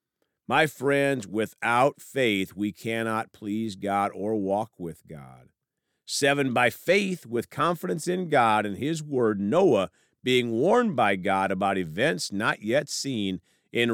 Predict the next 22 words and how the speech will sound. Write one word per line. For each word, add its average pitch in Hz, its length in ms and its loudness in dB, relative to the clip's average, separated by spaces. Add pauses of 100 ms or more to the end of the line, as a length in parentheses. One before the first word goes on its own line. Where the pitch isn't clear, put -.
reverence 127 480 2
prepared 131 500 -4
an 123 180 -6
ark 131 400 0 (280)
for 110 120 -6
the 110 80 -2
salvation 123 720 -2
of 123 120 -6
his 127 240 -6
family. 95 600 -4 (600)
By 120 300 2
this 190 340 0
act 147 300 -2
of 165 80 -4
obedience, 123 720 -2
he 127 140 -4
condemned 127 600 -2
the 185 80 0
world 107 520 0 (240)
and 101 100 -4
became 123 420 0
an 101 120 -4